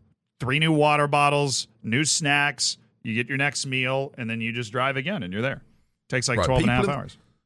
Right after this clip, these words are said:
Speaker 2: people in the comments are questioning whether this is a good return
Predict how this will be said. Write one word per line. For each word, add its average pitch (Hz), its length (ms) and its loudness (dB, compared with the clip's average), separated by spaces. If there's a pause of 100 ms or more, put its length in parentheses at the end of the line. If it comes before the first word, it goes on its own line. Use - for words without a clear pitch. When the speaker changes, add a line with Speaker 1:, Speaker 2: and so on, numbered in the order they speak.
(300)
Speaker 2:
people 175 260 2
in 180 60 0
the 175 80 0
comments 117 400 0
are 95 60 2
questioning 98 460 0
whether 90 160 2
this 87 140 0
is 90 100 2
a - 40 2
good 92 120 0
return 87 240 2